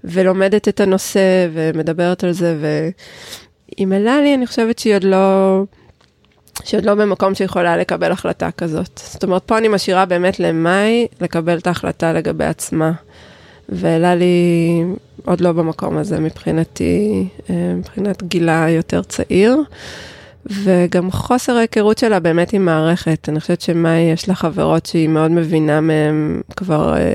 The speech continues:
על בית ספר, מאוד יודעת מה קורה שם ואיך זה נראה, וגם אם היא לא חוותה את זה, אבל היא יכולה ללמוד על זה. אז עם אלעלי הנושא לא עולה,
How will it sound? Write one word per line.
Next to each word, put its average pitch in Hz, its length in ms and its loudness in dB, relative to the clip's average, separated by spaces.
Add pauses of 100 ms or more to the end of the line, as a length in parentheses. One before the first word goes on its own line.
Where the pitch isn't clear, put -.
(100)
על 160 140 -2
בית 175 200 -2
ספר, 160 680 0
מאוד 156 340 0
יודעת 156 480 -2
מה 156 240 2
קורה 170 360 -2
שם 151 300 -2
ואיך 165 220 -2
זה 151 120 0
נראה, 143 400 2
וגם 160 920 -2
אם 160 100 4
היא 160 80 4
לא 165 40 2
חוותה - 480 -4
את - 100 -6
זה, 151 140 0
אבל 147 280 -2 (1080)
היא 185 100 0
יכולה 156 320 2
ללמוד 156 420 2
על 196 80 0
זה. 240 220 0 (1500)
אז 190 320 -2
עם 208 140 0
אלעלי 233 280 2
הנושא 254 300 0
לא 240 220 2
עולה, 226 240 2